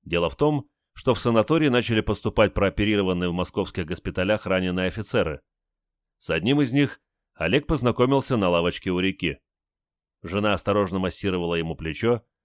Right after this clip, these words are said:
а выздоравливающий неуклюже ковылял по тропинке на костылях. Приняв Валю за медсестру, он шутливо сказал: "Пальчики не устали, сестричка?" "Руки у меня легкие и здоровые, в две недели мужа вылечу",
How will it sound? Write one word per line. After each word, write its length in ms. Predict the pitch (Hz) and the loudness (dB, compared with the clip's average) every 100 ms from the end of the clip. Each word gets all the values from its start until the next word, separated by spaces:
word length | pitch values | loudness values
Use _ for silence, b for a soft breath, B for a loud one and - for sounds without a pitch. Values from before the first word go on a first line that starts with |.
| _ _ | _ _
а 140 | 85 | -2
выздоравливающий 800 | 101 95 117 147 147 143 127 127 | 0 2 2 4 2 0 0 -2
неуклюже 500 | 104 95 107 127 117 | 0 -2 0 -2 -2
ковылял 380 | - 98 95 90 | -2 0 2 0
по 100 | 87 | -2
тропинке 540 | 82 87 104 120 - | -4 -4 -2 -4 -4
на 100 | 101 | -6
костылях. 600 | - 92 - 87 76 - _ _ _ _ _ _ _ _ _ _ | -6 -8 -4 -4 -4 -8 _ _ _ _ _ _ _ _ _ _
Приняв 340 | 90 92 98 85 | -4 0 0 0
Валю 220 | 101 95 | 0 0
за 100 | 92 | -2
медсестру, 480 | 92 - 95 139 156 | -4 -6 -8 -2 -2
он 100 | 135 | -2
шутливо 360 | 107 107 107 | -6 -4 -2
сказал: 520 | 98 107 92 80 69 _ _ _ _ _ _ _ - | -2 -4 -2 -4 -4 _ _ _ _ _ _ _ -4
"Пальчики 380 | 95 92 - | -2 -2 -8
не 120 | 85 85 | -6 -6
устали, 340 | - 123 113 | -4 -2 -2
сестричка?" 640 | 87 87 90 - - 76 _ _ _ _ _ _ _ _ _ _ - | -4 -6 -6 -6 -8 -10 _ _ _ _ _ _ _ _ _ _ -4
"Руки 360 | 90 127 135 | 0 0 2
у 80 | 131 | 0
меня 160 | 127 127 | 2 4
легкие 360 | 139 127 120 | 4 2 -2
и 20 | |
здоровые, 540 | 104 120 135 104 85 80 | 0 2 2 2 0 -2
в 80 | 78 | -2
две 180 | 120 | 0
недели 320 | 131 123 131 107 | 0 2 2 2
мужа 320 | 98 87 90 | -2 -4 -4
вылечу", 520 | 85 80 - 80 73 | -4 -6 -8 -8 -8